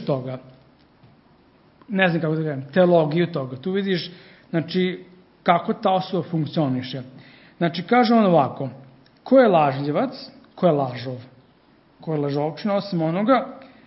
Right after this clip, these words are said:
koji se odriče Isusa da nije Hrist. To je antihrist. Jako jednostavno, jel da? Znači, ko je protiv Isusa, ko je protiv Hrista? Osoba koja kaže da Isus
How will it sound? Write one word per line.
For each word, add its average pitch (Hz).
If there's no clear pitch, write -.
koji 180
se 180
odriče 190
Isusa 196
da 170
nije 160
Hrist. -
To 180
je 165
antihrist. 123
Jako 196
jednostavno, 143
jel 156
da? 160
Znači, 156
ko 247
je 247
protiv 170
Isusa, 135
ko 214
je 233
protiv 180
Hrista? 147
Osoba 208
koja 165
kaže 170
da 147
Isus 147